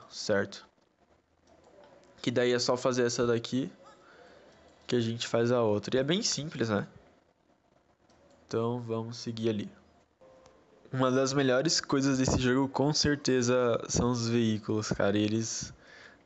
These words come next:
bem no início, eles te dão um veículo. E dá pra você adicionar um, meio que um combustível pra deixar mais rápido, é isso? Acho que é isso daqui.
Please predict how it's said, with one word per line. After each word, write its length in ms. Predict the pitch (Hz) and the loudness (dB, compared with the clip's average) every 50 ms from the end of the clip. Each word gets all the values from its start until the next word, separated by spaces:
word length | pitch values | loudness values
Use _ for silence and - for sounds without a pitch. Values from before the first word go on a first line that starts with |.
| _ | _
bem 220 | - 110 113 131 151 | -4 -2 0 0 0
no 80 | 160 | 0
início, 420 | 165 156 143 135 131 135 139 - - | 0 0 0 0 0 0 0 0 0
eles 160 | 131 139 139 | 0 0 0
te 140 | - - 131 | 0 0 0
dão 240 | 123 123 131 135 131 | 2 2 2 0 0
um 60 | 127 | 0
veículo. 600 | 123 127 123 117 110 101 - - 107 107 110 120 - - | 0 2 2 2 0 0 -2 -4 -4 -4 -4 -8 -8 -4
E 40 | - | 0
dá 140 | 131 139 139 | 0 0 0
pra 80 | - | 0
você 80 | - 151 | -2 -2
adicionar 420 | 147 147 - - 147 143 139 135 | -2 -2 0 0 2 2 2 2
um, 380 | 139 143 139 135 127 120 113 104 | 4 2 2 0 -2 -2 -4 -4
meio 240 | 104 113 113 120 117 | -2 0 0 0 0
que 100 | 120 127 | -2 -4
um 240 | 127 123 113 110 107 - | -4 -4 -6 -8 -12 -6
combustível 580 | - 120 120 117 117 113 - - 117 117 117 | -4 -4 -2 -2 -2 -2 -2 0 0 0 2
pra 120 | 113 117 117 | 2 2 0
deixar 240 | 113 113 - 113 113 | 0 0 0 0 0
mais 160 | 113 110 104 | 0 0 0
rápido, 360 | 113 104 104 104 107 101 104 | 0 0 0 0 -2 -4 -2
é 40 | 104 | -2
isso? 340 | 110 139 - - - - - - - - - - - - - - - - - _ _ - - | -2 -2 -4 -8 -10 -12 -14 -20 -20 -20 -20 -20 -20 -20 -20 -20 -20 -20 -20 _ _ -14 -4
Acho 300 | - 107 113 113 - - | -2 0 0 0 0 0
que 60 | 123 | -2
é 20 | 127 | 0
isso 160 | 127 - 127 | 0 0 0
daqui. 400 | 123 127 127 - - 107 107 | 0 -2 -2 -4 -6 -6 -6